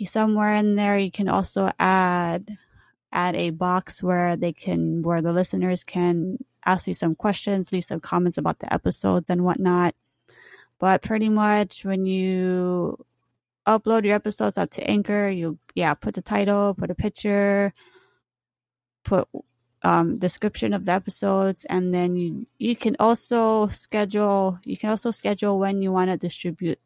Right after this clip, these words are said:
the episodes as well. So for me, I distribute the episodes for twenty-one Sessions on Wednesdays. I normally record the episodes, so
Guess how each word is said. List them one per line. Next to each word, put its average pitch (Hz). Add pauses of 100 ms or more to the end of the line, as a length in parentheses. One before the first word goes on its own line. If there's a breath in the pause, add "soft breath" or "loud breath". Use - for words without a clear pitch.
the 156
episodes 160
as 165
well. - (1160)
So 175
for 175
me, 240 (460 soft breath)
I 190
distribute 190
the 165
episodes - (520)
for 180
twenty-one 190
Sessions 185
on 165
Wednesdays. 220 (760 soft breath)
I 196
normally 208
record 220
the 214
episodes, -
so 170